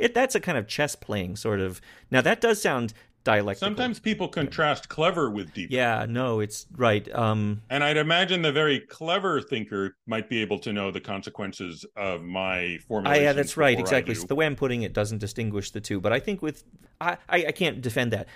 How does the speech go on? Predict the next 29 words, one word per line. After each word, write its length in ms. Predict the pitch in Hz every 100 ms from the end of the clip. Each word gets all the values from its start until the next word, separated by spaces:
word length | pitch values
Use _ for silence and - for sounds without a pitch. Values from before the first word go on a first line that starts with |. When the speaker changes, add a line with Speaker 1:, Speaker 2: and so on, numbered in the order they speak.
| -
Speaker 1:
But 140 | 196
let 100 | 240
me 140 | 294
also 380 | 247 233 247 220 -
Speaker 2:
I, 160 | 196 226
I 220 | 185 247
feel 280 | 277 285 269
like, 200 | 240 202
wait, 180 | 190 202
wait, 160 | 196 180
wait, 120 | 156
Speaker 1:
Yeah, 120 | 151
Speaker 2:
before 120 | 190
you, 120 | 190 147
Speaker 1:
okay. 120 | 139 -
Speaker 2:
'cause 160 | 156 147
I 40 |
think 180 | 147 175
maybe 220 | 165 147
I 80 | 127
Speaker 1:
Okay. 120 | 123
Speaker 2:
can 140 | 123 139
defend 260 | 117 110
it, 120 | 101 - _ -
'cause 120 | 139
I 80 | 143
think 340 | 160 180 175 _ _ _ -
if, 240 | 151 143
um, 320 | 147 139 131